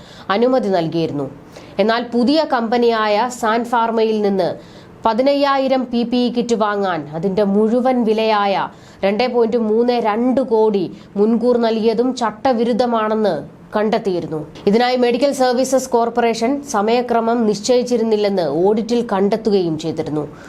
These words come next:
ഉയർന്ന വിലയ്ക്ക് കിറ്റുകൾ നൽകിയ കമ്പനികൾ ഓർഡർ ലഭിച്ച് ഇരുപത്തിമൂന്ന്, മുപ്പത്തിമൂന്ന് ദിവസം വരെയൊക്കെ കഴിഞ്ഞാണ് വിതരണം ചെയ്തത്. കുറഞ്ഞ വിലയ്ക്ക് കിറ്റ് നൽകാൻ തയ്യാറായിരുന്ന അനിത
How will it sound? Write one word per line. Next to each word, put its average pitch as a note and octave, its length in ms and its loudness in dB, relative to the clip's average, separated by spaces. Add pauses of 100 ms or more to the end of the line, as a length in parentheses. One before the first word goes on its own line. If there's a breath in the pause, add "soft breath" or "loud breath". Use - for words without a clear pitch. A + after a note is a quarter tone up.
(420 loud breath)
ഉയർന്ന B3 380 2
വിലയ്ക്ക് B3+ 420 0
കിറ്റുകൾ B3+ 340 2
നൽകിയ B3 340 2
കമ്പനികൾ A3+ 680 0
ഓർഡർ A#3 380 0
ലഭിച്ച് G#3+ 400 0
ഇരുപത്തിമൂന്ന്, A3 880 0 (280 loud breath)
മുപ്പത്തിമൂന്ന് C4+ 600 0
ദിവസം B3+ 420 0
വരെയൊക്കെ B3 340 0
കഴിഞ്ഞാണ് A3 640 0
വിതരണം F#3+ 480 0
ചെയ്തത്. D#3 600 -4 (640 loud breath)
കുറഞ്ഞ A#3+ 280 2
വിലയ്ക്ക് B3+ 440 0
കിറ്റ് C4 280 2
നൽകാൻ B3+ 300 0
തയ്യാറായിരുന്ന A#3 680 2
അനിത A3+ 300 0